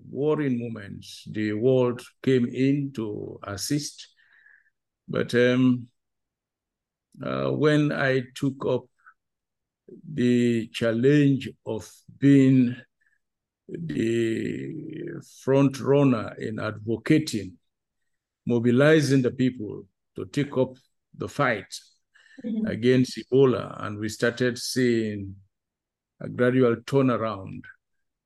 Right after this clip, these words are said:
Speaker 1: And, uh, I saw happiness again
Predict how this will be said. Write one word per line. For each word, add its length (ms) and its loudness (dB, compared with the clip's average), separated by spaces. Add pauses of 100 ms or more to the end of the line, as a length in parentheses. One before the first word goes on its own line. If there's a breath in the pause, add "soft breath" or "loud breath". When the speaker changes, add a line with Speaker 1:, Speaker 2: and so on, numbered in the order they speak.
(200)
Speaker 1:
And, 420 -6
uh, 540 -6 (160)
I 300 -6
saw 580 2 (720)
happiness 640 -2
again 480 -4